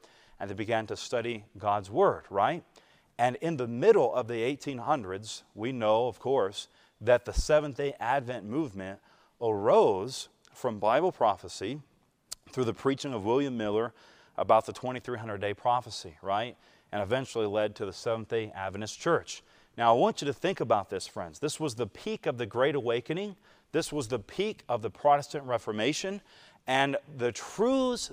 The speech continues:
that had been lost, now watch this, the truths that had been lost during the Dark Ages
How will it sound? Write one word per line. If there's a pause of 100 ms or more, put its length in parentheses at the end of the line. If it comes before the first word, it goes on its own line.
that
had
been
lost, (580)
now
watch
this, (340)
the
truths
that
had
been
lost (440)
during
the
Dark
Ages